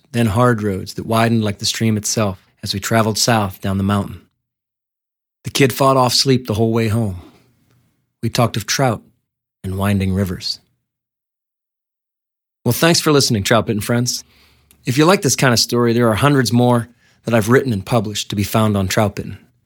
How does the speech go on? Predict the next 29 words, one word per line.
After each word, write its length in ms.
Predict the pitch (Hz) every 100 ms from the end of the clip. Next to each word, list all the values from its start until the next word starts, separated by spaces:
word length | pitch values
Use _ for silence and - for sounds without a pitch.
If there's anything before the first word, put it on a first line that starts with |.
| _ _ _ _ -
Go 100 | 117
to 60 |
the 80 | 98
top 280 | - 135 131
menu, 440 | 131 131 131 131
then 260 | 131 117 113
articles 640 | 123 120 110 117 117 - - _ -
and 140 | 104
stories. 480 | - 131 101 - - _ _ _ _ _ _ _ _ _ _ _ _
In 80 | 143
fact, 320 | - 170 -
now 140 | 165
might 160 | 170 160
be 100 | 151
a 40 |
good 200 | 127 151
time 280 | - 143 143
to 40 | 135
explain 500 | 120 - 143 135 110
that 240 | 101 -
trout 280 | - 147 165
pitten 180 | 165 135
dot 240 | 123 -
com 320 | - 139 135
started 360 | 131 - 165 160
as 140 | 135
a 40 | 110
fishing 420 | - 156 - 107
blog, 320 | 104 95 92